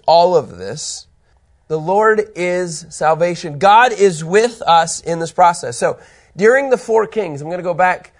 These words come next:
Joey, I'm gonna keep you busy today. I'm gonna keep moving here <laughs> for you. Here you have Isaiah, and Kevin, look what it says. It says he's, he's during the period of Uzziah, Jotham, Ahaz,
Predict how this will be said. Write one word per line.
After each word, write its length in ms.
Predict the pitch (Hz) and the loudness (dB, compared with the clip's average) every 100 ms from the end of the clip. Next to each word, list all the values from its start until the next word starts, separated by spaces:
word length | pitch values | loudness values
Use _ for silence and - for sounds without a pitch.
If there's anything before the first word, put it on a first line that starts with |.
| _ | _
Joey, 180 | 190 196 | 4 4
I'm 80 | |
gonna 120 | 269 247 | 2 -6
keep 200 | 220 156 | -10 -10
you 80 | |
busy 240 | 143 139 123 | -10 -10 -14
today. 300 | 107 101 110 _ _ _ _ _ _ _ _ _ _ _ _ | -16 -18 -20 _ _ _ _ _ _ _ _ _ _ _ _
I'm 120 | 139 170 | -4 -2
gonna 120 | 170 | -4
keep 160 | 202 | -6
moving 240 | 170 165 143 | -6 -6 -6
here 160 | 143 | -8
<laughs> 80 | 127 | -8
for 140 | 160 180 | -10 -8
you. 220 | 131 135 _ _ _ | -10 -12 _ _ _
Here 160 | 240 285 | -4 0
you 140 | 269 | 2
have 180 | 240 220 | 4 4
Isaiah, 460 | 202 185 190 180 156 | 2 0 -2 -2 -2
and 100 | 147 | 0
Kevin, 260 | 208 202 | 0 0
look 140 | 202 220 | -4 -4
what 80 | |
it 60 | 185 | -4
says. 260 | 190 151 131 | -4 -4 -4
It 80 | |
says 260 | - 180 165 | -4 -2 -2
he's, 320 | 208 226 - - | -6 -10 -12 -10
he's 200 | 233 202 | -10 -4
during 220 | 226 214 | -2 -2
the 60 | |
period 280 | 196 190 170 | -4 -6 -6
of 160 | 143 139 | -8 -10
Uzziah, 600 | 143 160 175 202 226 214 _ _ | -4 2 4 4 0 -6 _ _
Jotham, 540 | - 170 180 185 196 190 | 0 2 2 -2 -8 -6
Ahaz, 640 | 156 180 185 165 165 160 | -6 -4 0 2 0 -2